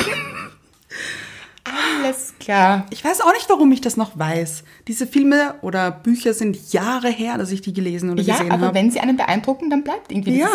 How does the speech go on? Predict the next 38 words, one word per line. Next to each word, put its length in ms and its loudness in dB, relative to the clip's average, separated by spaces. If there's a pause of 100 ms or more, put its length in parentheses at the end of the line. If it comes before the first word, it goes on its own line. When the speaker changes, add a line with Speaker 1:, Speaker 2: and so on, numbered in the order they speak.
Speaker 1:
dieses 140 0
Wissen. 320 -4
Speaker 2:
Mhm. 120 4
Speaker 1:
Ja? 180 4 (240)
Sehr 320 -4
gut. 260 -8
Speaker 2:
Mhm. 280 0 (160)
Das 120 -12
schockiert 320 -4
mich 160 0
fast 220 -6
selber. 340 2
Speaker 1:
Ja, 220 4
mich 240 -2
auch. 300 2
<laughs> 1700 -12
Aber 140 0
so 80 -2
eine 120 -2
Krabbe, 260 -2
ja, 160 0
ich 60 -12
finde 160 -2
es 60 -16
gut. 260 -2
Gute 180 -2
Speaker 2:
Ja. 60 2
Speaker 1:
Kollegen 280 4
dabei. 280 2 (100)
Speaker 2:
Mhm. 260 4 (140)
Speaker 1:
Mhm. 220 0 (180)
Speaker 2:
Gute 200 0
Kollegen. 400 4 (800)
<laughs> 800 -10
Der 80 0
Squad. 640 2 (180)
Speaker 1:
The 80 -8
Squad. 720 4